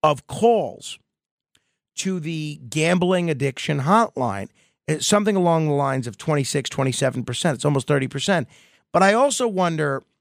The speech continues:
there's a lot of concern from a lot of activists and others about what about the people that aren't calling the hotline? And there's a lot of concern that with the ease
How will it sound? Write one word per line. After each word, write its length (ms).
there's 180
a 60
lot 200
of 60
concern 560
from 300
a 60
lot 200
of 60
activists 580
and 140
others 340
about 300
what 240
about 240
the 80
people 300
that 120
aren't 300
calling 420
the 60
hotline? 580
And 160
there's 180
a 40
lot 420
of 80
concern 640
that 220
with 320
the 200
ease 800